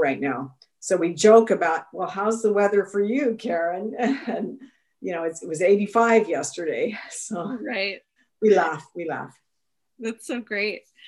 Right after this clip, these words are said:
Speaker 2: Now, what would you say to someone who currently thinks they can't exercise or regain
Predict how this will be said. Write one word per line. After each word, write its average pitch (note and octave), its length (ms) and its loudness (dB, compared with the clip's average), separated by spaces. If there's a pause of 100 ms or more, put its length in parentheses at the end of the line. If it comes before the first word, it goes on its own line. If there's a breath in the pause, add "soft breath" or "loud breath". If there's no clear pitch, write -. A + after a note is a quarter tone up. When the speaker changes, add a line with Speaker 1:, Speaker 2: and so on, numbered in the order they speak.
(220 loud breath)
Speaker 2:
Now, D#4+ 160 4
what F4+ 140 2
would A4+ 140 0
you A4 120 0
say E4 220 2
to D#4+ 100 2
someone C4+ 400 2
who C4+ 160 2
currently C4 500 2
thinks G#3+ 340 -2
they G#3 140 0
can't B3+ 580 0
exercise F#3 960 -6
or A3+ 520 0
regain G3 720 -2